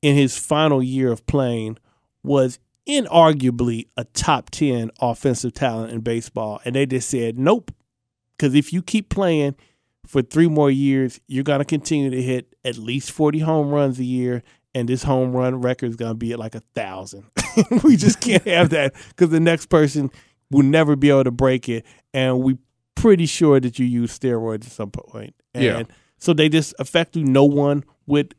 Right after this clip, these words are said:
Speaker 1: no one chose to sign. Get, I mean, you could have made a case that, like, after Pujols, he was, like, the best player still in the, in the league, just as far as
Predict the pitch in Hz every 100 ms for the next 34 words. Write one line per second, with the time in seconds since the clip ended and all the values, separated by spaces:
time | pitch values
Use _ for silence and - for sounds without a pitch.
0 | _ _ _ _ 160 233 240 208 208 -
1 | - 185 185 175 160 - 185 156 131 131
2 | - _ _ _ _ _ _ _ _ _
3 | _ _ _ 180 185 170 165 202 220 _
4 | 202 302 381 262 247 196 175 208 185 175
5 | 151 147 160 165 - - - 214 180 143
6 | 113 107 - - 185 160 135 139 - 120
7 | 120 113 110 143 135 127 - _ _ -
8 | 156 135 127 - - 160 143 123 117 -
9 | _ _ _ _ - 131 120 117 139 120
10 | 117 139 107 85 _ _ _ _ _ _
11 | - 131 123 135 - 147 131